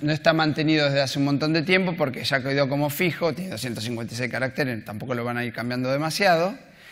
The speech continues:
Y como tiene doscientos cincuenta y seis caracteres, no entra todo el estándar Unicode. El estándar Unicode tiene ciento y pico de miles de caracteres. Entonces, va a ser, obviamente, ciento y pico de miles mayor que doscientos cincuenta y seis.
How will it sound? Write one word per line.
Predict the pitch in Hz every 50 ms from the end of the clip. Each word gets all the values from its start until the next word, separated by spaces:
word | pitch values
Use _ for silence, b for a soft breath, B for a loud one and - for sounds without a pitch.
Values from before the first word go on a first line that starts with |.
| B B B B B B B B
Y | B 165
como | - 190 175 180 170
tiene | 196 220 226
doscientos | 220 214 196 214 220 202 220 185
cincuenta | 196 202 190 202 175 185
y |
seis | 175 226 220 208
caracteres, | - 214 226 226 226 - 226 226 233 220
no | 185 175 226
entra | 285 277 226 - - 131 117
todo | - 269 277 269
el | 123 123
estándar | 120 - - 123 123 117 117 113
Unicode. | 120 120 120 117 - 120 117 113
El | 110
estándar | 113 - 160 165 160 160 160
Unicode | 160 165 - 202 208 190
tiene | 160 190 135 135 127
ciento | - - 135 131 131 123 - 131 131
y | 131 131 123 123 120 - - - - - - - _ -
pico | 175 175 - - - 156
de | 143 139 139 143
miles | 151 160 160 160 175 175
de | 156 147
caracteres. | 113 127 110 110 117 110 - 185 170 123 113 107 104 101
Entonces, | 98 110 107 117 127
va | 127
a | 123
ser, | - - -
obviamente, | - 107 107 101 101 107 110 113 110 - 143 156 131
ciento | - - 185 156 120
y | 107
pico | - - - 147 131
de | 131 131
miles | 135 135 139 147 156
mayor | 143 123 - 127 117
que | 107 -
doscientos | - 117 113
cincuenta | 127 123 120 139 143 185
y | 190
seis. | 208 302 226 135